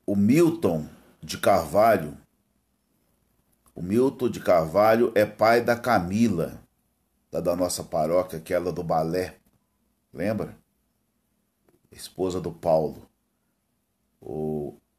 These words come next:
o pai dela, o Milton de Carvalho, faleceu hoje. Nós vamos estar em oração com a família.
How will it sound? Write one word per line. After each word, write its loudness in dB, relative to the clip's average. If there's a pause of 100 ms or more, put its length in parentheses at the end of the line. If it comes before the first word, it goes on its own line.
(180)
o -10
pai 2
dela, 2
o -2
Milton 0
de -10
Carvalho, 2
faleceu 0
hoje. -4 (1600)
Nós -4
vamos -8
estar 0
em -6
oração -2
com -8
a -8
família. -6